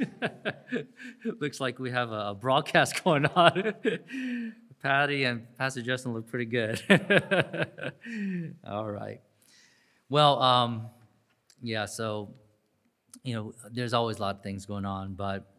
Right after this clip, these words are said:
but locally too, you know, we have the central stuff, we have local things, and, uh, so, you know, just, we just want to make sure that all of you in some way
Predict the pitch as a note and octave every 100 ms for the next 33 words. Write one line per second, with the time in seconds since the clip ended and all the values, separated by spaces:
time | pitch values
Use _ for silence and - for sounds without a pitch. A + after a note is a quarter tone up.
0 | - - G#2 A2+ A#2+ A#2+ A#2+ A#2 - C3
1 | B2+ B2+ B2+ A#2+ B2 A2+ A2+ A2+ A2+ A2
2 | G2+ G2+ - D#3 D#3 D#3+ D#3 D3 C3+ C3+
3 | A#2+ A2+ G#2+ G#2 F#2 - _ _ _ _
4 | _ _ - B2+ B2 B2+ B2+ A#2+ B2 B2
5 | G#2 G#2 G2+ G2 G2 G2 G2 A#2 G#2+ G#2+
6 | G#2+ _ - G#2+ G2+ G2 G#2+ - A2 A2+
7 | A#2 A2+ A#2 A#2 G#2+ A2+ A2+ - B2+ A2+
8 | G#2+ G#2 A2 A2 G#2 G#2 G2 C#3 B2+ A#2+
9 | A#2+ F2